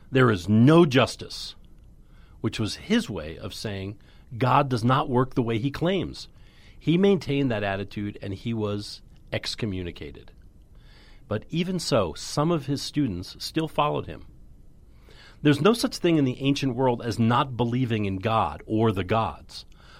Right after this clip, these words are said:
unless you are a member of one of the Greek intellectual societies.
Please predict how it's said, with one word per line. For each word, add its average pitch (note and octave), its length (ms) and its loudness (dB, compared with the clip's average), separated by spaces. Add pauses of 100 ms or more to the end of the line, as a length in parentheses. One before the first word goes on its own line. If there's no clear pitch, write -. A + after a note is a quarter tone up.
(180)
unless B2+ 440 4
you E3 100 2
are D3 80 4
a B2 60 0
member G#2+ 440 0 (120)
of G2 320 -6
one G#2 200 0
of F#2+ 140 -2
the F#2 80 -4
Greek A2 500 -2
intellectual G2+ 600 -8
societies. - 720 -14